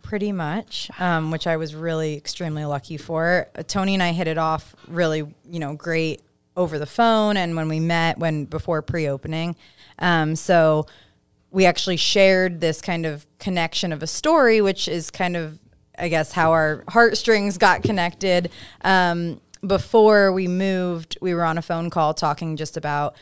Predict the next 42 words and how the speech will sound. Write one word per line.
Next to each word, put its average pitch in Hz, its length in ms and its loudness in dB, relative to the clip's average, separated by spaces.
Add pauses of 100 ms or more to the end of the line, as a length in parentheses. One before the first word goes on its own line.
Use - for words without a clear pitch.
(120)
kind 185 160 -6
of 175 100 -6
traditions 226 680 0
and 185 100 -2
our, 170 300 -2
you 170 140 -8
know, 156 160 -4
heritage 170 720 0
and 160 140 -6
things 156 200 -8
like 151 200 -8
that. 147 280 0
And 147 220 -6 (300)
I 185 80 0
might 190 180 2
not 185 220 0
look 208 180 -2
Italian, 180 560 -4
but 170 180 2
I 165 120 0
do 165 160 -4
have 170 180 2
a 170 40 -2
lot 156 140 2
of 151 60 -6
Italian 156 420 -4
on, 147 300 -4
on 151 180 -4
my 143 140 -4
grandfather's 151 600 -6
side. 196 480 2 (420)
And 185 400 2
I 190 140 2
mentioned 208 500 2
this 180 240 -6
cookie 269 460 -4
that 180 320 2
I 165 160 -2
had 160 260 -6
seen 160 360 -4
him 147 400 -2
make 139 440 -6